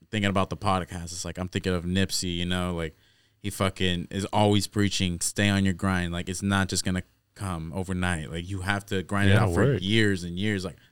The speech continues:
Speaker 1: bro, I told you this from the beginning. I'm like, "Bro, we're, we're not gonna make money off this for years. Like, that's just not how it works," you know? Like,
Speaker 2: Gotta
Speaker 1: you,
Speaker 2: put in the time.
Speaker 1: you have to put in the work. You have to do all that shit to really get it off the ground. But,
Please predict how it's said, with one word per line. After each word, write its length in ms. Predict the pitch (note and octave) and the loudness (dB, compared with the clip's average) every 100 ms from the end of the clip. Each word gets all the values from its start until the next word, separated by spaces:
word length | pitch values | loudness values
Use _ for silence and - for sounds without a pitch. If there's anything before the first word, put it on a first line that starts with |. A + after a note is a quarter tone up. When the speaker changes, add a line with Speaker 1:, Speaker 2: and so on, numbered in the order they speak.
| _ | _
Speaker 1:
bro, 100 | A2 | 0
I 120 | B2+ | 0
told 340 | - B2 B2+ A2 | 2 2 2 2
you 100 | A2 | 2
this 240 | A2+ G2 | 2 0
from 160 | A#2 G#2+ | -2 -4
the 80 | |
beginning. 420 | E2+ E2 F#2 A2+ G2+ | -6 -8 -4 -2 0
I'm 120 | G2 | -2
like, 160 | F2 - _ _ _ _ | -4 -10 _ _ _ _
"Bro, 160 | G#2+ G#2+ | -4 0
we're, 200 | B2+ C#3 | 2 2
we're 120 | B2 | 2
not 280 | B2+ A2+ C3 | 4 6 4
gonna 140 | A2+ A2 | 4 2
make 140 | G#2+ | 2
money 300 | G#2+ A2+ G#2 | 2 2 0
off 140 | G2 | -2
this 160 | G#2 F#2+ | -4 -6
for 100 | F#2 | -6
years. 460 | F2 G#2 F#2+ E2 E2 | -4 -2 -2 -4 -10
Like, 160 | E2 - | -14 -10
that's 180 | G2+ F#2 | -8 -6
just 180 | G2+ F#2+ | -6 -4
not 180 | G2 F#2+ | -4 -2
how 160 | F#2 | -4
it 60 | D2+ | -2
works," 400 | F2+ G#2+ F2+ - | 2 2 2 -2
you 60 | F2 | -2
know? 220 | F#2 G#2+ _ _ _ _ | -2 -4 _ _ _ _
Like, 80 | F#2 | 0
Speaker 2:
Gotta 60 | G2 | 4
Speaker 1:
you, 40 | A#2 | 6
Speaker 2:
put 60 | |
in 80 | F#2+ | 6
the 80 | F#2 | 0
time. 320 | - A2 G2+ - _ - | -2 -4 -6 -10 _ -2
Speaker 1:
you 100 | A2+ | 0
have 120 | A2 | 0
to 60 | |
put 140 | G#2+ A#2+ | 0 0
in 80 | A2+ | 2
the 100 | G2 | 2
work. 460 | F2+ A#2 G#2+ E2 - - - | 4 4 4 2 -6 -20 -12
You 120 | G2+ | -6
have 100 | G#2 | -4
to 80 | G#2 | -4
do 160 | G2 G2+ | -2 0
all 200 | G#2+ G2 | 2 0
that 180 | F#2 | 0
shit 240 | F2 F#2+ E2+ | -2 -4 -4
to 140 | F#2 E2 | -4 0
really 320 | F#2+ G2 F#2+ | 2 4 2
get 220 | E2+ F#2+ | 2 2
it 80 | F#2 | 4
off 160 | F#2 | 0
the 100 | - | -2
ground. 440 | E2 F#2+ F#2+ E2+ D#2 | -2 0 2 0 -2
But, 220 | E2 E2 | -2 -4